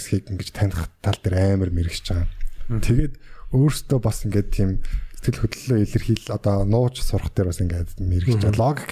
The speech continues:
Speaker 1: амар сайжирч байгаа. Тэгмэд яг тэрийг тоглодог хүмүүсийн логик амар сайжирт юм санагддаг шүү дээ.
Speaker 2: Мгм.
Speaker 1: Уусаа тийм амар амттай контент, те.
Speaker 3: Тий.
Speaker 1: Нэг удаа би ингээд хөдөө явахад тэр тоглоом ингээд автобус зам дотор ингээд микро дотор байгаа хүмүүс зааж өгч ирсэн байхгүй.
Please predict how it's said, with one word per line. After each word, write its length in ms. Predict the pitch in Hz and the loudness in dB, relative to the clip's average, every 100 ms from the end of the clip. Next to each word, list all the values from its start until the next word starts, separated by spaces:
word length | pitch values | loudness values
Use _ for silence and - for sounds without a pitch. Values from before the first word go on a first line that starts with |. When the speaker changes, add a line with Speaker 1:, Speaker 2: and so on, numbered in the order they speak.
| 101 | 0
Speaker 1:
амар 220 | 101 98 | 2 2
сайжирч 360 | 92 90 - - | 0 -4 -8 -8
байгаа. 160 | 95 - - - - - - - - | -14 -16 -20 -20 -20 -20 -20 -20 -2
Тэгмэд 260 | 147 147 | 2 2
яг 80 | 156 190 | 2 2
тэрийг 180 | 208 | 2
тоглодог 380 | - 131 135 - | 2 0 0 -4
хүмүүсийн 380 | - 123 113 101 | 0 0 0 0
логик 220 | 101 - - | -2 -2 -2
амар 300 | 98 101 98 | 0 2 0
сайжирт 380 | - 101 - - | -4 -6 -4 -6
юм 60 | 98 | -4
санагддаг 380 | 113 113 - - | -6 -8 -12 -14
шүү 140 | - | -6
дээ. 80 | - 107 | 0 0
Speaker 2:
Мгм. 160 | 85 95 - _ | 0 -6 -8 _
Speaker 1:
Уусаа 160 | 110 110 | -2 2
тийм 140 | 107 | 2
амар 200 | 110 113 98 | 2 2 -2
амттай 320 | - - 156 | -6 -2 0
контент, 460 | 117 101 104 92 - | 0 -2 -4 -6 -2
те. 240 | 101 101 - - | 0 0 -6 -2
Speaker 3:
Тий. 160 | 123 - - _ _ | 0 0 -10 _ _
Speaker 1:
Нэг 160 | 180 196 | 2 2
удаа 160 | 170 | 2
би 160 | 156 143 | 2 2
ингээд 200 | 120 117 | 2 0
хөдөө 240 | - 131 190 120 | -2 2 2 2
явахад 240 | 117 - - - | 0 -6 -12 -4
тэр 160 | 127 | -2
тоглоом 320 | 117 104 113 104 | -2 -2 0 0
ингээд 280 | 95 95 - | -2 -6 -8
автобус 360 | 101 139 127 - | -4 -2 -4 -4
зам 160 | 120 139 | 0 0
дотор 320 | 131 - 107 | 0 -4 -2
ингээд 160 | 98 - - | -4 -8 -6
микро 280 | 123 131 123 | 0 0 0
дотор 200 | - - 107 | -4 0 0
байгаа 80 | 104 | 0
хүмүүс 120 | 104 | 0
зааж 200 | 113 113 104 | 0 0 -2
өгч 120 | - | -6
ирсэн 140 | 107 104 | -6 -6
байхгүй. 120 | - | -2